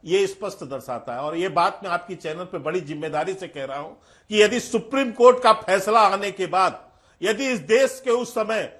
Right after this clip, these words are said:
इस देश में यदि कांग्रेस या उसकी गठबंधन की सरकार होती, तो मैं दावे से कहता हूं आज तक मंदिर नहीं बना होता।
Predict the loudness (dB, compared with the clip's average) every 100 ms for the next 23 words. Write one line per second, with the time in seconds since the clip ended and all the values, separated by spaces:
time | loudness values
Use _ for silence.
0 | _ -8 -8 -2 2 2 2 -6 -6 -6
1 | -8 -6 -4 -2 -2 -4 -4 -6 -8 -12
2 | -12 -12 -12 -16 -18 -18 -18 -18 -14 -14
3 | -12 -16 -20 -20 -20 _ _ _ -14 -12
4 | -10 -4 -2 -2 -4 -8 -8 -8 -8 -2
5 | -4 -4 -14 -12 -12 -10 -12 -14 -14 -16
6 | -16 -20 _